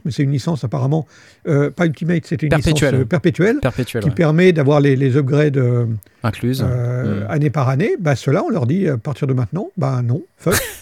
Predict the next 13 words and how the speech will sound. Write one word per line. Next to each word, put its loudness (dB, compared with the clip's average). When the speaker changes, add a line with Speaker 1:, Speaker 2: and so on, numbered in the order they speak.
Speaker 2:
<laughs> -12
Alors, -2
moi, 2
j'avais 0
acheté -2
un -2
pl-, -4
un 0
pack, -4
euh, -6
Gold -4
chez -8
eux. -10